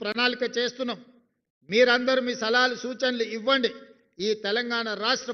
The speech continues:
ప్రభుత్వం ఏ చట్టం చేసినా ప్రజలను భాగస్వాములను చెయ్యాలని నిర్ణయించుకున్నాం. సమస్యలు తెలిసిన వాళ్ళను పరిష్కారం అడగడం ద్వారా వాళ్ళ సూచనలు తీసుకొని చట్టాలను చేసే ఆలోచన ఈనాడు మనం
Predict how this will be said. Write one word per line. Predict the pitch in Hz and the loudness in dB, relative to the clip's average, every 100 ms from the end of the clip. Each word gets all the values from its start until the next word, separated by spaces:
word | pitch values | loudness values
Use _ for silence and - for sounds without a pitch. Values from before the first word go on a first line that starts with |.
| 202 | -6
ప్రభుత్వం | 220 269 285 269 247 - - _ 156 190 | -6 -6 0 2 2 -2 -18 _ 0 6
ఏ | 269 262 | 6 6
చట్టం | 233 240 277 262 254 | 0 -2 -2 2 4
చేసినా | 247 240 254 262 - - _ _ - | 4 2 2 0 -2 -20 _ _ -4
ప్రజలను | 208 220 254 247 233 185 | 0 2 2 0 -2 -4
భాగస్వాములను | 214 233 220 220 214 208 202 190 | -2 -2 -4 -6 -6 -8 -8 -8
చెయ్యాలని | 185 196 196 185 175 165 | -4 -2 -2 -2 -6 -10
నిర్ణయించుకున్నాం. | 156 165 185 180 180 - 160 131 _ _ _ - | -10 -8 -8 -8 -10 -10 -10 -12 _ _ _ -10
సమస్యలు | - 208 262 254 269 262 240 | -4 -2 -2 0 0 0 0
తెలిసిన | 240 254 269 247 | -2 -2 -2 2
వాళ్ళను | 254 285 277 226 - _ _ - | 2 2 0 -4 -12 _ _ -2
పరిష్కారం | 208 269 - 269 247 240 226 | 0 0 0 4 4 4 0
అడగడం | 233 269 269 226 | 0 2 0 2
ద్వారా | 247 302 294 - - - _ - | 4 6 6 2 -6 -20 _ -8
వాళ్ళ | 196 208 - | -4 -4 -6
సూచనలు | 202 226 220 208 202 | -8 -6 -6 -6 -8
తీసుకొని | 196 190 185 185 175 | -10 -10 -10 -12 -12
చట్టాలను | 160 156 185 185 175 165 | -14 -10 -8 -8 -10 -12
చేసే | 165 160 139 139 | -10 -10 -10 -8
ఆలోచన | 165 180 180 165 147 - _ _ - | -8 -8 -10 -12 -12 -18 _ _ -12
ఈనాడు | 151 151 160 156 | -10 -8 -8 -10
మనం | 143 139 | -12 -14